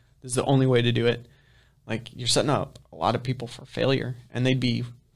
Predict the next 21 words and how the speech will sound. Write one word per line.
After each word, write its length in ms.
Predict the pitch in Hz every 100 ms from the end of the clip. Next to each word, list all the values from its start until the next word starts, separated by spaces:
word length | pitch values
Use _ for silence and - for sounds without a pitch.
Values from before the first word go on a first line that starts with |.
| _
relatively 640 | 80 110 135 131 147 151 147
healthy 580 | 165 180 147 147 147 -
if 200 | 123 -
we 100 | 123
just 200 | 123 123
said, 220 | 127 110
"Hey, 300 | 123 151 131 - - _ _ _ _ _ _ _ _ _ _
here's 220 | _ 131 123
your 100 | 117
calorie 380 | 131 120 123
needs. 420 | 127 127 127 - - - _ _ - - _ _
Here's 380 | - 147 160
your 180 | 147 139
range 460 | 123 123 131 143 139
around 400 | 117 113 123 135
the 80 | 135
calorie, 680 | 139 135 143 143 139 135 -
your 140 | 123
calorie 400 | 120 127 135 139
maintenance. 560 | 139 143 165 170 - -
Like, 340 | 95 - -